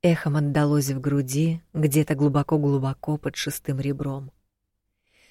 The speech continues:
Появилось жутковатое ощущение, что если я закрою глаза прямо сейчас,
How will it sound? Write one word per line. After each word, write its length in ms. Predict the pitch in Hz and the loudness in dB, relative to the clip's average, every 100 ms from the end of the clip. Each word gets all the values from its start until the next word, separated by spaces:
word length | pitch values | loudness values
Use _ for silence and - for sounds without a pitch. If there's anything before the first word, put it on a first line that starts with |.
| _ _ | _ _
Появилось 520 | 185 180 175 175 165 | 4 4 4 4 2
жутковатое 840 | 151 151 - 156 156 - 151 151 - | 2 -2 0 0 2 2 0 0 -2
ощущение, 840 | 147 - 143 - 180 165 143 143 | -6 -4 -4 -2 0 0 0 -2
что 200 | - 151 | -2 -2
если 340 | 143 151 156 | 0 0 0
я 160 | 151 151 | 2 2
закрою 440 | 156 - 165 160 | 2 2 4 4
глаза 400 | 147 151 143 156 | 4 2 4 0
прямо 420 | - 151 151 139 | 0 0 0 0
сейчас, 580 | 139 143 - - 156 - | -4 -6 -4 -2 0 -2